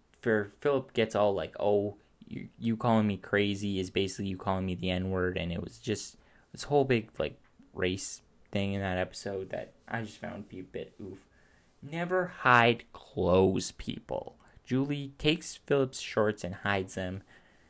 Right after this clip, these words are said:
and basically makes him wear the gross pink underwear, pink tighty whities to tribal, which is just gross. Like, don't do it, guys. Just stop. No hiding clothes in Survivor. Um, pros handled, handled the Rice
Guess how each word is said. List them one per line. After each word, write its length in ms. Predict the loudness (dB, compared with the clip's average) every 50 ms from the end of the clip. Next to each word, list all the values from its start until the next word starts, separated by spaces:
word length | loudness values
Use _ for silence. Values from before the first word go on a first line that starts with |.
| _ -8
and 100 | -2 0
basically 300 | 2 2 2 0 0 -2
makes 200 | -2 -2 -4 -4
him 60 | -4
wear 180 | 0 0 0 0
the 140 | 0 -2 -6
gross 400 | -6 -6 -4 -2 -2 -2 -4 -6
pink 300 | -12 -14 -12 -10 -8 -8
underwear, 520 | -6 -6 -4 -2 -2 -2 -2 -2 -4 -8 -10 _
pink 180 | -8 -8 -8 -8
tighty 240 | -6 -6 -6 -4 -4
whities 500 | -2 0 0 0 0 -2 -6 -8 -12 -8
to 160 | -6 -6 -6 -6 -8
tribal, 420 | -8 -4 -2 -2 -2 -2 -4 -6 -6
which 220 | -6 -8 -10 -12
is 80 | -16 -12
just 320 | -10 -10 -10 -10 -12 -20 _ _ _ _ -16
gross. 400 | -8 -4 -4 -2 -2 -4 -4 -6
Like, 180 | -8 -10 -8 _ -4
don't 240 | -2 -2 -2 -4 -6
do 120 | -8 -8 -10
it, 120 | -10 -8
guys. 320 | -6 -6 -6 -6 -8 -12 -14
Just 260 | -14 -12 -12 -12 -8
stop. 440 | -6 -4 -4 -4 -4 -8 -10 -12 -12 -14 -16 _ _ _ _ _ _ _ _ _ _ _ _ _ -10
No 140 | -8 -8
hiding 260 | -6 -8 -8 -10 -12 -14
clothes 340 | -14 -14 -14 -14 -14 -16
in 120 | -18 -20 -20
Survivor. 380 | -20 _ -18 -16 -16 -16 -18 -20 _ _ _ _ _ _ _ -8
Um, 240 | -6 -6 -6 -6 -6
pros 340 | -6 -2 -2 -2 -2 -4 -6
handled, 400 | -8 -6 -6 -6 -8 -10 -12 -14 -18 _ _ _ _ -16
handled 340 | -12 -10 -6 -4 -4 -4 -4
the 100 | -4 -4
Rice 500 | -4 -4 -4 -6 -8 -10 -16 -18 -20